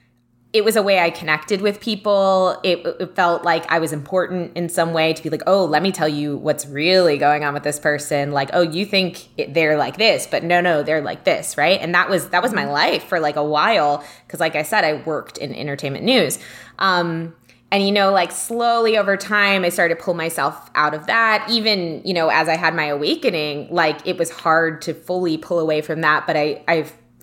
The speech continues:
Speaker 1: I think I pretty much did, although, of course, we all are engaging in, like, entertainment news and stuff like that from time to time. Um, but, you know, I had to kind of recognize the way that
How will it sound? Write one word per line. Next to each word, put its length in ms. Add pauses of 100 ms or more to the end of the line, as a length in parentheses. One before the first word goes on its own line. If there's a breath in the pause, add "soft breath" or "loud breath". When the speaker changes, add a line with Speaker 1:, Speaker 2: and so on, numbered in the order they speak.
Speaker 1:
I 60
think 220
I 220 (100)
pretty 260
much 200
did, 160
although, 260
of 100
course, 260
we 100
all 460 (500 loud breath)
are 360 (600)
engaging 480
in, 80
like, 180
entertainment 460
news 180
and 140
stuff 120
like 140
that 220
from 100
time 160
to 60
time. 360 (520 loud breath)
Um, 520 (680)
but, 260
you 60
know, 260
I 120
had 260
to 80
kind 260
of 160
recognize 720
the 100
way 300
that 340